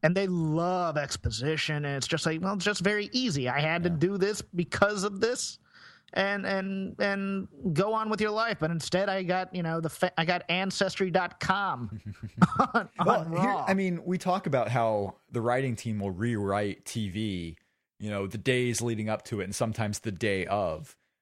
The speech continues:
Speaker 2: Well, they literally had to throw out the entire show. Now, of course, in two hours of it was taken by the replay of the Royal Rumble match and the replay of the Triple Threat match,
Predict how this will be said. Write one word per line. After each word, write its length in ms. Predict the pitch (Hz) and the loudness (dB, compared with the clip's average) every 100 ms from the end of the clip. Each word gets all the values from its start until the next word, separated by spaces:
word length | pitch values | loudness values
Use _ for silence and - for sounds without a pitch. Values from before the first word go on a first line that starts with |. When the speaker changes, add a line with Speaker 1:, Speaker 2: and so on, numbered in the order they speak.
| _ | _
Speaker 2:
Well, 80 | 123 | 0
they 160 | 151 262 | 2 2
literally 420 | 156 220 165 123 | 2 4 4 2
had 120 | 127 | 2
to 80 | 110 | 0
throw 280 | - 131 117 | 0 2 2
out 120 | 113 | 0
the 100 | 110 | 0
entire 480 | 98 - 160 135 101 | -2 0 2 2 0
show. 440 | - 98 - - _ _ _ _ | -2 -2 -4 -14 _ _ _ _
Now, 180 | 127 139 | 0 0
of 100 | 135 | 2
course, 280 | - 180 - | 2 2 0
in 240 | - 139 - - | -2 -4 -6 -6
two 180 | - 220 | 0 2
hours 440 | 147 165 135 110 | 4 2 2 2
of 160 | 104 92 | 0 0
it 220 | 90 - _ _ - | -2 -4 _ _ -6
was 160 | 110 | -6
taken 400 | - 131 117 120 | 0 0 2 0
by 120 | 113 | 0
the 80 | 107 | 0
replay 440 | 101 123 - 123 117 | 0 -2 0 0 0
of 80 | |
the 80 | 104 | 0
Royal 200 | 107 107 | 0 2
Rumble 300 | 98 107 120 | 2 2 0
match 400 | 123 120 120 - | 0 0 -2 -6
and 100 | - | -6
the 40 | 101 | -4
replay 380 | 101 113 117 107 | -2 -2 -2 -2
of 80 | |
the 80 | 92 | -2
Triple 240 | - 113 - | -4 -6 -2
Threat 240 | 113 123 | -2 0
match, 320 | 131 135 - | -2 -4 -6